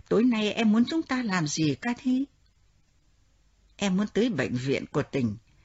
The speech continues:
để người ta cắt bỏ của anh một ngón chân đi, hoặc chọc thủng một bên màng nhĩ của anh cũng được." Song Catherine lại nói to lên rằng, "Ta về nhà làm tình."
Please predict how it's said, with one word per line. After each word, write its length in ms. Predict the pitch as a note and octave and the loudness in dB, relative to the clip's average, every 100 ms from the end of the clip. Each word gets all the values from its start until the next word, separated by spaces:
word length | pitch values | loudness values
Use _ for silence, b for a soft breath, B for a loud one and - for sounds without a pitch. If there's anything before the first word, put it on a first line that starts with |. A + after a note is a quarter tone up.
| b - | b 0
để 120 | E3 | 2
người 140 | D#3 | 2
ta 160 | - A#3 | 0 -6
cắt 280 | - F4 F3+ | -2 -4 0
bỏ 260 | D#3+ C3+ | 2 2
của 140 | - - | 2 0
anh 220 | A#3 E3 | 2 2
một 200 | B2+ C3+ | 0 -2
ngón 300 | D3+ F3 D4 C#4+ | -2 2 0 0
chân 240 | A3+ G#3 | -2 -2
đi, 200 | G3+ G3+ - B B B | -2 -6 -8 B B B
hoặc 180 | G#3+ - | -2 2
chọc 220 | G3+ - | -2 0
thủng 180 | F#3+ C#3 | 0 2
một 160 | D3 | 2
bên 280 | G#3+ C4 A3 | 0 2 2
màng 300 | D#3 E3 C3+ | 2 2 2
nhĩ 180 | C#3+ C#4 - | 0 -2 -2
của 100 | D3 | -2
anh 220 | A#3+ A#3 | 0 -2
cũng 400 | - G#3+ E4+ D#3 | -2 -4 0 0
được." 220 | B2+ G#2+ _ _ _ _ _ _ _ _ _ b b b b b b b | -2 -4 _ _ _ _ _ _ _ _ _ b b b b b b b
Song 400 | - G#3+ G3 F#3+ | -8 -2 0 0
Catherine 580 | G3+ F#3+ G#3 G3+ F#3+ F#3+ b b b | -2 -2 -2 0 -2 -2 b b b
lại 280 | C3+ A#2+ C#3 | 0 0 0
nói 240 | D#3 C4 - | 0 0 -2
to 200 | A3+ A3 | -4 -2
lên 200 | A3+ F#3+ | 0 -2
rằng, 360 | A#2 B2 A2 G#2 _ _ b b b - | 0 -2 -2 -6 _ _ b b b -4
"Ta 160 | C4 | -2
về 200 | G3+ F#3 | 2 2
nhà 400 | E3 E3 D#3 D3 - | 2 0 0 -4 -4
làm 320 | F3 F#3 F3+ - | -2 0 -2 -2
tình." 240 | F3+ F3 | -2 -2